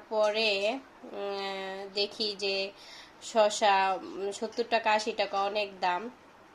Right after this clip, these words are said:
পরে আমি আর নিইনি। তো আসতেই একটা আমার পরিচিত ভাইয়ের দোকান নিতে, আমি জানি না সে আমার দেশি। তো দেখুন, সবগুলো শসা,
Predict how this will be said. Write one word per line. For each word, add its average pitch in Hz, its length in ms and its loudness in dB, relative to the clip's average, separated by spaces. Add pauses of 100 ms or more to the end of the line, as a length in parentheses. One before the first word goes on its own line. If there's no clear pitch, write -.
(1160)
পরে 262 360 6
আমি 233 500 6
আর 208 220 4
নিইনি। 214 540 0
তো 202 440 2 (320)
আসতেই 226 760 0
একটা 208 380 2
আমার 196 240 0 (520)
পরিচিত 208 400 -4
ভাইয়ের 202 340 2
দোকান 208 440 0 (140)
নিতে, 202 400 -4
আমি 208 200 0
জানি 214 320 4
না 233 120 2
সে 214 200 -2
আমার 196 260 -4
দেশি। - 360 -8 (800)
তো 254 140 6
দেখুন, 247 440 6
সবগুলো 233 600 4
শসা, 220 340 4